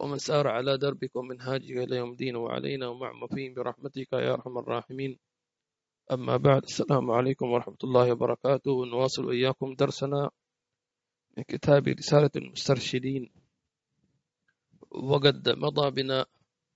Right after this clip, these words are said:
الدرس الماضي في الحديث عن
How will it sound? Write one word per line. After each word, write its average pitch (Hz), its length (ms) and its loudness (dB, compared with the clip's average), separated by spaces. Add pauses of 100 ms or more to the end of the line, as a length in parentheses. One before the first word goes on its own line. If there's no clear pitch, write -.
(420)
الدرس 139 380 4
الماضي 139 580 2
في - 160 -10
الحديث 131 560 -2
عن 131 420 -2